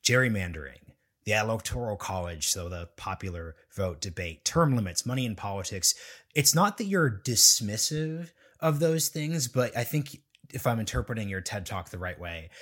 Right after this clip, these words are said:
your argument is that changing those things would be marginal and wouldn't actually address the systemic change you're trying to make. Can you just articulate why that is?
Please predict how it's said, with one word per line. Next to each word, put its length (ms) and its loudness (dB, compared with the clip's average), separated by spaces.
your 320 6
argument 460 2
is 160 2
that 180 -2
changing 680 2
those 340 -2
things 720 -6
would 460 -4
be 160 0
marginal 720 0
and 240 0
wouldn't 340 4
actually 460 -2
address 640 2
the 100 2
systemic 580 4
change 320 -4
you're 80 -6
trying 280 -8
to 60 -8
make. 220 -8
Can 120 0
you 40 2
just 140 0
articulate 500 -4
why 180 -6
that 160 -6
is? 300 -4